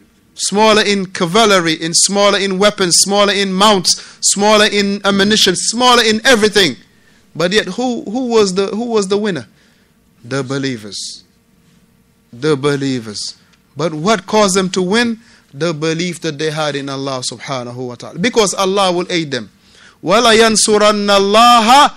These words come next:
مَنْ يَنْصُرُهُ. وَلَيَنْصُرَنَّ اللَّهُ مَنْ يَنْصُرُهُ. That indeed Allah will aid those who aid Him.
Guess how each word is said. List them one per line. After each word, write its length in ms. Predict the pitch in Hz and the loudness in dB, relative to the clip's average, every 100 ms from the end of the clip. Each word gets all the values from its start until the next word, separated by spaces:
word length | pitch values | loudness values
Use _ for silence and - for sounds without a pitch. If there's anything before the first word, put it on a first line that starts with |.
| - _ - | -10 _ -14
مَنْ 240 | 165 170 170 | -8 -6 -4
يَنْصُرُهُ. 580 | 160 160 180 170 151 - _ _ _ _ _ _ _ _ _ _ _ - | -4 -2 -2 0 -2 -8 _ _ _ _ _ _ _ _ _ _ _ -10
وَلَيَنْصُرَنَّ 880 | 156 196 214 214 214 - 208 202 196 | -2 2 4 4 4 2 2 2 2
اللَّهُ 460 | 190 208 233 208 202 | 2 6 6 4 2
مَنْ 200 | 214 208 | 2 2
يَنْصُرُهُ. 460 | 202 190 202 185 | 2 2 2 2
That 200 | 190 202 | 0 0
indeed 460 | 220 208 208 254 214 | -2 0 0 0 2
Allah 400 | 208 214 208 202 | 0 4 4 2
will 200 | 196 190 202 | 2 -2 0
aid 420 | 214 226 220 170 | 2 2 0 -2
those 260 | 190 190 180 | -2 -2 -4
who 100 | - | -4
aid 240 | 185 151 | -4 -4
Him. 140 | 117 | -8